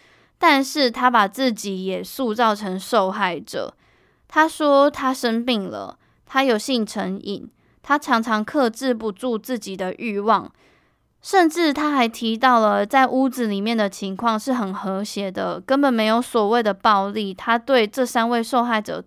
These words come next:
都很好，他对他们每个人都很好。那当然我们知道这一切都不是实话。在开庭的时候，Ariel Castro 他也有跟这三位受害者们道歉，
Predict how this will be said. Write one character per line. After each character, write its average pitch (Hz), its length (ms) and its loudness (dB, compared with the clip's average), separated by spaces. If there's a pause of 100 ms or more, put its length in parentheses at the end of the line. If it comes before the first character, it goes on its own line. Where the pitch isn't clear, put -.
都 233 240 6
很 190 260 -6
好， 196 320 -4 (240)
他 233 160 -4
对 226 200 0
他 226 120 -4
们 202 140 -2
每 185 180 -6
个 180 140 -8
人 175 260 -6
都 180 240 -2
很 190 280 -8
好。 - 320 -10 (880)
那 349 160 6
当 269 200 6
然 226 220 6
我 208 80 4
们 196 220 0
知 214 200 -8
道 214 240 6
这 202 160 -2
一 214 160 2
切 226 220 -2
都 214 140 0
不 202 160 -10
是 208 160 -6
实 - 340 -10
话。 - 380 -2 (720)
在 359 140 6
开 330 240 4
庭 294 160 2
的 226 140 2
时 220 220 -2
候， 240 260 4
Ariel 240 460 2
Castro 233 680 -2
他 214 220 -2
也 214 80 0
有 202 180 0
跟 196 220 -4
这 214 140 -2
三 202 260 -2
位 202 140 0
受 208 200 -2
害 208 160 0
者 185 200 -6
们 180 280 -6
道 180 280 0
歉， - 340 -8